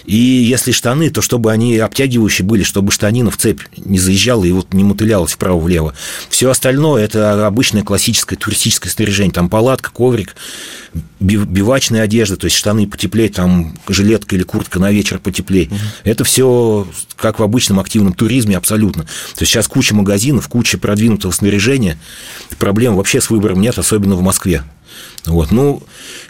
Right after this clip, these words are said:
Speaker 1: много не надо набирать. То есть у нас хоть Башкирия, ну, это Урал, конечно, там посуровее климат, чем в Подмосковье, но, но не настолько, чтобы там едешь, едешь тундра на день, собирайся на неделю, вот такого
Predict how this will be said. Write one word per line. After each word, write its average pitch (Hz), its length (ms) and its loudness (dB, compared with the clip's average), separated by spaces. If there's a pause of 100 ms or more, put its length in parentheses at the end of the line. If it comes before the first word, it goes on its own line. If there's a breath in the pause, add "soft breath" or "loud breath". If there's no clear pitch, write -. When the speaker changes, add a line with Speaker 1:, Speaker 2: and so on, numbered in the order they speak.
(100)
Speaker 1:
много 135 360 2
не 131 100 2
надо 165 220 2
набирать. 117 420 2
То - 60 -4
есть - 340 -2
у 107 60 2
нас 117 140 2
хоть - 340 -4
Башкирия, 104 680 0 (420)
ну, 113 140 2
это 104 180 -2
Урал, 117 280 2
конечно, 107 380 -2
там 87 180 -2
посуровее 107 540 0
климат, 117 340 0
чем 90 340 0
в - 100 -16 (100)
Подмосковье, 95 520 0
но, 95 260 0 (540 loud breath)
но 98 120 2
не 113 120 4
настолько, 123 440 0
чтобы 90 760 0 (400)
там 80 160 -2
едешь, 95 480 0
едешь 101 400 0 (240)
тундра 101 280 2
на 98 140 0
день, 104 180 0
собирайся 98 500 0
на 95 60 2
неделю, 104 420 2
вот 87 120 -4
такого 104 440 0